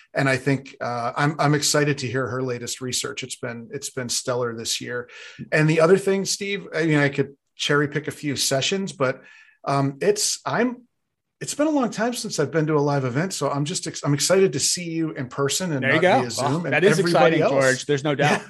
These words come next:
Speaker 1: Yeah. Yeah.
Speaker 2: <laughs>
Speaker 1: Yeah. Yeah. And I
Speaker 2: I've
Speaker 1: do
Speaker 2: got to
Speaker 1: appreciate
Speaker 2: shave.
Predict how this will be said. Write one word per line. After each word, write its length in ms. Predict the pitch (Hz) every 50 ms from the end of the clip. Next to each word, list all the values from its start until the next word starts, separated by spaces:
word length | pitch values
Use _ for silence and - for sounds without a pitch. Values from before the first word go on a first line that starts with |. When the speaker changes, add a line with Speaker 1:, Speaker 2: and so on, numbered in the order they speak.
| - - - - - -
Speaker 1:
Yeah. 320 | 269 214 180 233 226 -
Yeah. 200 | 214 - 226 226 247 -
Speaker 2:
<laughs> 320 | - 214 - 220 - -
Speaker 1:
Yeah. 340 | - 117 123 - - 101 - - - - _ -
Yeah. 220 | - 165 165 - -
And 120 | 175 185
I 40 | 185
Speaker 2:
I've 80 | 165 170
Speaker 1:
do 80 | 202
Speaker 2:
got 80 | 208 202
to 40 | 185
Speaker 1:
appreciate 480 | - - 190 170 175 220 247 202 143 139
Speaker 2:
shave. 80 | -